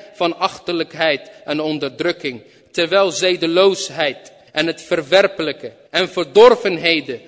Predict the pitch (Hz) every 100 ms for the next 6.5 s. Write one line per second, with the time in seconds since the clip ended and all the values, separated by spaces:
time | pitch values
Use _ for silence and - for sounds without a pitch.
0 | - - 165 - 196 185 180 165 214 226
1 | 226 175 190 180 175 170 - - 220 233
2 | - 185 170 170 165 - 156 175 190 -
3 | 170 151 143 151 151 - - - 180 175
4 | 139 127 131 127 - - _ _ _ -
5 | 208 202 180 170 151 160 156 156 147 214
6 | 196 - 143 139